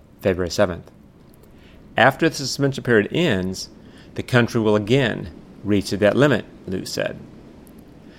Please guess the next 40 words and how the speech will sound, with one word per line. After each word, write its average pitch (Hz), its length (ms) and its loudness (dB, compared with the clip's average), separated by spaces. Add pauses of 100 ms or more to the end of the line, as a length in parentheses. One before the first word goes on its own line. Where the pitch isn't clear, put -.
(180)
He 110 140 -4
said 131 180 4
that 110 140 0
the 117 80 2
United 120 240 4
States 135 300 2
would 101 120 0
likely 139 380 4
reach 127 240 0
the 147 60 -2
de-, 117 240 0 (260)
debt 127 180 6
limit 90 380 -2 (420)
in 104 220 0
late 131 240 4
February 104 480 4
or 104 80 0
early 98 180 2
March, - 540 0 (600)
with 107 180 -4
late 139 200 6
February 98 580 2 (280)
being 95 260 0
much 95 240 -4
more 90 140 -6
likely. - 420 -4 (1300)
Now, 104 100 -2
when 107 100 2
I 104 40 4
say 151 220 2
reach 123 240 2
the 110 80 0
debt 127 240 6
limit, 95 400 0 (640)
I 104 120 -2
mean 104 460 2
they 107 100 2
will 101 80 4
have 95 100 2
exhausted 101 840 0